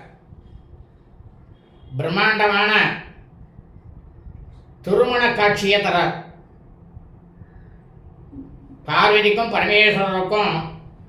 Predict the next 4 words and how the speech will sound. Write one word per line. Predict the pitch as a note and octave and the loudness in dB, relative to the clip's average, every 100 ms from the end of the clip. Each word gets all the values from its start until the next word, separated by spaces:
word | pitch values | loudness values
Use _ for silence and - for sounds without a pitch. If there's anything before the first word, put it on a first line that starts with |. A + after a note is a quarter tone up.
| - - - - - - - - - - - - - - - | -20 -20 -20 -20 -20 -20 -20 -20 -20 -20 -20 -20 -20 -18 -2
திருமணமான | G3 A3+ A3 G#3 F#3+ F#3 F3+ | 0 2 2 0 2 0 0
காட்சியை | F3+ E3+ F3 G3 B3 - - - - - - - - D#3+ | 0 0 0 2 0 -4 -12 -18 -20 -18 -16 -16 -12 -4
அவர் | E3+ F#3 E3+ | 0 4 4
எல்லாருக்கும் | F3+ F3 F3+ F3 F3+ | 4 2 2 0 -4